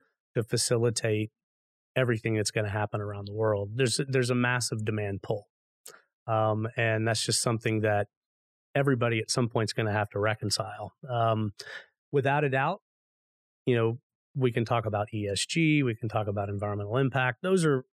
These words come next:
those are, those are issues that aren't going away. Um, and so it's really incumbent upon the industry to,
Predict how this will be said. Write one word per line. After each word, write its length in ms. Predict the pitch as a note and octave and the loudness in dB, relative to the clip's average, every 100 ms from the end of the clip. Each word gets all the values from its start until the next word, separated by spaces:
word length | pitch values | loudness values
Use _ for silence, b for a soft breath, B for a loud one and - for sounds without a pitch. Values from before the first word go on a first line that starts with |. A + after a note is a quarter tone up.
| - | -12
those 420 | E3 D#3+ D#3+ C#3+ | -10 0 2 4
are, 180 | C3 B2 - | 2 0 -2
those 240 | C#3 C#3+ | 0 2
are 60 | C3+ | 2
issues 320 | C3 C3 A#2 | 0 0 0
that 100 | A#2 | 2
aren't 140 | A2+ | 2
going 220 | A2+ G#2 | 0 -2
away. 160 | G2 G2+ - - _ _ b b - | -2 -4 -8 -16 _ _ b b -4
Um, 320 | A#2+ A#2 A2+ A#2 | 0 2 2 0
and 140 | B2 | 0
so 180 | - C#3 | 2 2
it's 140 | A2+ | 2
really 320 | A#2 D3+ D3+ | 2 4 4
incumbent 460 | B2+ A#2 - B2+ A#2+ | 2 -2 0 0 0
upon 240 | A2 A#2 | 0 0
the 100 | A2 | 2
industry 380 | A#2 B2 - A2+ | 2 0 0 0
to, 140 | G#2+ | 0